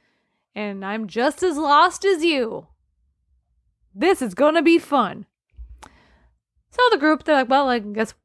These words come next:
since we're here, let's look for Eric and Ben." Go head to the corp-,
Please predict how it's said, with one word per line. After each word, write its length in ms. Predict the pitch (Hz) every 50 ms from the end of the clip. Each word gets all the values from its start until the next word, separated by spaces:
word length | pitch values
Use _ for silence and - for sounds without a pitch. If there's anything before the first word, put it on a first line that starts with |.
| _ _ _ _ _ _
since 260 | - 240 247 233 -
we're 160 | 233 247 226
here, 440 | - - 285 320 269 233 226 254 277
let's 240 | 247 208 208 - -
look 140 | 226 233
for 320 | - - 233 202 202 - - _
Eric 340 | 208 233 254 277 285 269 277
and 180 | 277 240 226
Ben." 420 | 202 254 254 240 226 233 277 302 269 - _ _ _ _ _ _ _ _ _ _ _ _ _ _ _ _ _ _ _
Go 200 | - 220 214 214
head 240 | 170 175 226 226 196
to 120 | - 247 233
the 100 | 226 233
corp-, 500 | - - - 240 220 214 233 - -